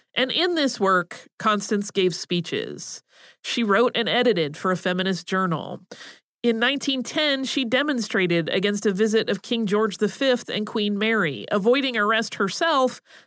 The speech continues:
but having to bail out one of her friends and later testify that she, not the man on trial, was the one who had burned a flag in protest. This, by the way, did not sway the court, and the man in question went to prison.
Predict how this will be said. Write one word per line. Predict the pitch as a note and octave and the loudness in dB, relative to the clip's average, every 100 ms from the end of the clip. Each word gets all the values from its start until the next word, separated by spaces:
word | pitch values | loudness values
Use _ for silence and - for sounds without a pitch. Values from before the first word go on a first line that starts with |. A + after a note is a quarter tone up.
| - | -4
but | A3 | 0
having | C4 C4+ | 0 0
to | A#3 | 0
bail | G3 A3 A3+ | 0 2 2
out | A3 F#3 | 2 2
one | F#3+ G3+ | 0 -2
of | G3+ | 0
her | F#3 | -2
friends | - A#3+ A3 E3 D#3+ | 0 0 2 0 -2
and | - F#3 | -2 -2
later | F#3+ G#3 G#3 | 0 2 2
testify | A#3+ B3 A#3+ G#3 F#3 F3+ | 0 0 0 0 0 0
that | E3 | -2
she, | - - D4 C#4+ A#3+ A3+ G#3+ - _ | -2 -4 -2 0 0 -2 -4 -14 _
not | F#3 G3 A#3+ C4+ | -2 2 2 2
the | C4+ | 0
man | A#3+ A#3+ | 0 0
on | A#3 A3+ | -2 -2
trial, | - C4 A3+ F#3+ F#3 - | 0 2 2 2 0 2
was | G#3 | 2
the | G#3 | 2
one | F#3+ F#3 | 2 2
who | F#3 F#3+ | 2 2
had | F#3 | 2
burned | F3 E3 E3+ | 2 2 0
a | |
flag | - G#3 G3+ F3 E3+ | -2 -2 0 0 0
in | F3+ F3 | -2 -4
protest. | - G3 G3 C#3+ G#2 C#3 - - - _ - _ | 0 0 0 -4 -4 -8 -14 -16 -20 _ -20 _
This, | F3 A3+ - | 2 2 2
by | G#3 | 0
the | G3 | 2
way, | F#3+ | 2
did | F#3+ G3 | 2 2
not | G3 - | 0 0
sway | - G#3 A3 | -2 0 2
the | F#3+ | 0
court, | - F3 D3+ - - - | -2 -2 -2 -4 -10 -4
and | F3 | -2
the | F3 | 0
man | F3 | 0
in | F3 E3+ | -2 -2
question | G#3+ G#3 - F3+ | 0 0 0 -2
went | E3+ D3+ | -2 -4
to | E3+ | -8
prison. | - G3+ D#3+ C3+ G2 - | -2 -2 0 -4 -10 -16